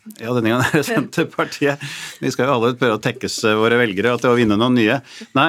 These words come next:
men dette er fullstendig, eh, et fullstendig urealistisk, eh, forslag, og det er egentlig bare for å flagge til velgerne at vi er veldig, veldig mot E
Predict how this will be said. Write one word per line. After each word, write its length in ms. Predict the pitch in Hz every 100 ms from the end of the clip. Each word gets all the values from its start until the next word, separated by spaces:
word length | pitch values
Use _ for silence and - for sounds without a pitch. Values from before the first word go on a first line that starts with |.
| 156
men 80 | 156
dette 220 | 151 151
er 160 | 147 131
fullstendig, 540 | 151 - 104 110 139
eh, 380 | 139 139 135 135
et 80 | 131
fullstendig 380 | 135 139 123 139
urealistisk, 800 | 151 113 95 101 - 139 - -
eh, 300 | 135 131 131
forslag, 460 | 123 135 147 175 139
og 400 | 135 131 135 131
det 80 | 127
er 120 | 127
egentlig 220 | 107 139
bare 200 | 127 117 117
for 160 | 120
å 300 | 127 127 123
flagge 260 | 135 120 101
til 100 | 123
velgerne 400 | 127 104 101 107
at 100 | 120 110
vi 140 | 104 113
er 80 |
veldig, 300 | 123 98 113 107
veldig 220 | 104 110 110
mot 200 | 110
E 80 | 123